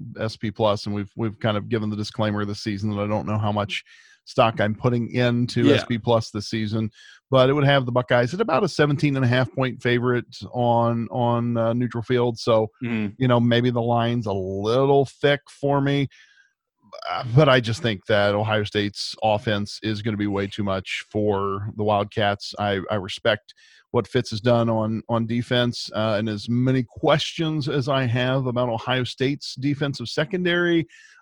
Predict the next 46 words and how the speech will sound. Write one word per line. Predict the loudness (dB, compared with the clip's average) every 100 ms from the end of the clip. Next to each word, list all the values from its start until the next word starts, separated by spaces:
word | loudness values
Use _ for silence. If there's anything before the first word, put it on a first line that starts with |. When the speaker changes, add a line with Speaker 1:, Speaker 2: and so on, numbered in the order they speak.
| -2
Speaker 2:
Yeah. | 2
Speaker 1:
I | 2 2 0 2
don't | 2 2 0
think | -2 -2
the | -2
Northwestern | -2 2 0 0 -2
offense | 0 -2 -6
is | -6
going | -4 -4
to | -6
challenge | -4 -2 -2 -4 -2
them | -2 -2 -6 _ -20 -4
overly | -2 0 -2 -4
much. | -6 -8 -6 -6 -4
And | -4 -4 -6
so | -4 0 0 0 -2
I | -2 -2 -4 -6
think | -8 -8 -10 -20 _ _ _ 0
I | 0
would, | 2 -2 -4 -4
um, | -2 -2 -4 -8 -4
I | -4
would | -4
be | -6
willing | -4 -4 -4 -8 -6
to | -6 -4 -6 -10 _
take | -4 -4
Ohio | -2 -4 -6
State | -8 -8
to | 0
cover, | 2 2 -2 _ _ _ -8
uh, | -4 -2 -2 -2 -2
and, | -4 -4 -2
and | -2
maybe | 0 0
we'll | -2 -2
look | -4
at | -6
it | -4
something | -4 -2
along | -2 -2 -2
the | -4
lines | -4 -4 -6 -6
of, | -6
say, | -2 0
a, | 0 -2